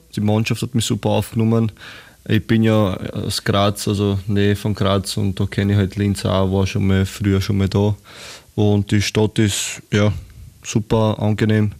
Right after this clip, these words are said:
Ich hab bis jetzt leider noch keine Wohnung gefunden, aber ich hoffe, dass, dass ich da jetzt eine finde in den nächsten Tagen. Bin noch im Hotel und ja, es passt alles super und so kann's ruhig weiterlaufen.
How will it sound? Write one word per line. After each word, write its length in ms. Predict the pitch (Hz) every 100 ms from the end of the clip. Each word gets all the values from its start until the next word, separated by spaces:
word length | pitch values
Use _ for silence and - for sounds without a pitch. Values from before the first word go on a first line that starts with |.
| - - - -
Ich 80 | -
hab 80 | 110
bis 140 | 113
jetzt 160 | 113 -
leider 160 | 113
noch 160 | 110 107
keine 180 | 110 104
Wohnung 240 | 113 117
gefunden, 460 | 104 113 113 110 107
aber 140 | 104
ich 60 | 104
hoffe, 200 | 104 -
dass, 460 | 107 98 - - -
dass 160 | 104
ich 80 | 104
da 80 | 101
jetzt 180 | 98 104
eine 140 | 101
finde 420 | - 110 113 -
in 60 | 107
den 100 | 101
nächsten 300 | 104 - 107
Tagen. 240 | 107 110 - - - - - -
Bin 160 | 117
noch 120 | 113
im 140 | 110 107
Hotel 400 | 104 113 127 139 - - - - _
und 640 | 104 101 101 101 98 - -
ja, 260 | 107 104 - - -
es 180 | 110 -
passt 340 | - 101 -
alles 200 | 104 101
super 520 | - 101 - 98 98 101
und 600 | 95 92 92 - - - _ - - -
so 160 | -
kann's 240 | 107 110 104
ruhig 120 | 101
weiterlaufen. 580 | 95 95 92 90 95